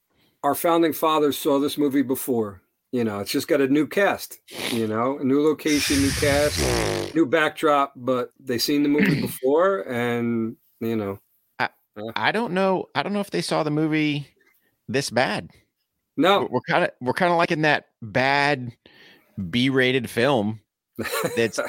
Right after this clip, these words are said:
Speaker 2: that, that you sit there and go, "Really? I, I, I can't believe this is happening." It's
Speaker 1: You
Speaker 2: almost
Speaker 1: mean
Speaker 2: like
Speaker 1: when,
Speaker 2: living
Speaker 1: like,
Speaker 2: in, in Bizarro World.
Speaker 1: when, when the Chinese sent spy balloons over your country, you know, and they let the first one go, and then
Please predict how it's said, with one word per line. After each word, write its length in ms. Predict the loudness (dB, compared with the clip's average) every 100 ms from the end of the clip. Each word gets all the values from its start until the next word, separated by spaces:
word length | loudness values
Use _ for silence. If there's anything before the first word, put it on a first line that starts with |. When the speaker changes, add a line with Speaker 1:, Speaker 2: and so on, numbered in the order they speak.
| -10
Speaker 2:
that, 260 | -2 -2 0
that 220 | -2 0
you 80 | 0
sit 260 | 0 -2 0
there 220 | 2 2
and 80 | 2
go, 200 | 0 0
"Really? 420 | 0 0 -2 -6 _ _ _ _ _ _ -6
I, 100 | -2
I, 140 | -2 -2
I 80 | -2
can't 280 | -2 -2 -2
believe 180 | -2
this 180 | -4 -6
is 60 | -4
happening." 380 | -4 -4 -10 -12 _ _ _ _
It's 80 | 2
Speaker 1:
You 60 |
Speaker 2:
almost 140 | 4 4
Speaker 1:
mean 80 |
Speaker 2:
like 80 | 4
Speaker 1:
when, 80 | 4
Speaker 2:
living 280 | 4 4 0
Speaker 1:
like, 60 | -4 _ -4
Speaker 2:
in, 80 |
in 40 | -2
Bizarro 340 | 0 2 2
World. 320 | 2 2 0 -6 _ _ _ -2
Speaker 1:
when, 300 | 0 0 2
when 120 | 2
the 80 | 2
Chinese 480 | 0 2 2 0 -2
sent 200 | -4 -4
spy 240 | -2 -2
balloons 360 | 0 -2 0 0
over 160 | 0 0
your 120 | 0
country, 480 | -2 -4 -2 -6 -6 _ _ _
you 140 | -4
know, 160 | -2 -2
and 100 | -2
they 60 | 0
let 180 | -2
the 60 | -4
first 300 | -4 -4 -2
one 120 | -2
go, 200 | 0 0
and 120 | 0
then 220 | 0 -2